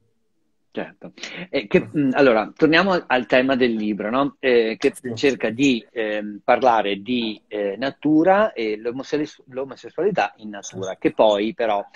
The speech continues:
Speaker 1: non è, ehm, così palese, anche perché tra i due maschi che ges-, e che
Speaker 2: Mm.
Speaker 1: porteranno i, diciamo, a crescita i bambini, non c'è un, un rapporto,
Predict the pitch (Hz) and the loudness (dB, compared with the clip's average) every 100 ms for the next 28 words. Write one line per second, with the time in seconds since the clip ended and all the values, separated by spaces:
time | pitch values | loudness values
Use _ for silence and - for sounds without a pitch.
0 | - - - - 107 107 143 156 - - | -20 -20 -20 -14 -6 2 2 2 -2 -2
1 | 131 117 110 107 104 104 101 _ _ - | 0 0 0 -2 -4 -8 -12 _ _ -8
2 | 113 123 131 - 123 117 107 107 98 101 | -6 -2 -4 0 0 2 0 -2 -6 -10
3 | 104 120 - 110 139 117 98 - 113 113 | -8 -6 -4 -4 0 0 0 -4 -2 -2
4 | 101 - 110 104 131 127 117 107 104 107 | -4 -8 -10 -6 -2 0 0 -2 -4 -6
5 | 107 - - 127 135 180 _ _ _ 110 | -8 -12 -10 2 2 2 _ _ _ -8
6 | 101 110 - 107 104 - 107 104 117 110 | -6 -8 -8 -12 -10 -6 -6 -4 -4 -2
7 | 113 113 110 104 101 98 98 95 92 90 | -2 -2 -2 -4 -4 -2 -2 -4 -8 -4
8 | 110 107 98 - 107 104 113 110 110 139 | -4 -2 -6 -4 -4 -4 -4 -2 0 2
9 | 120 113 135 151 - - 113 107 101 - | 2 4 4 2 -2 -14 -8 -8 -4 2
10 | 143 147 127 123 117 117 117 110 107 113 | 6 6 4 -2 -4 -2 -2 -2 -4 -6
11 | 104 107 - 110 110 - 117 110 | -4 -4 0 0 0 0 -2 -2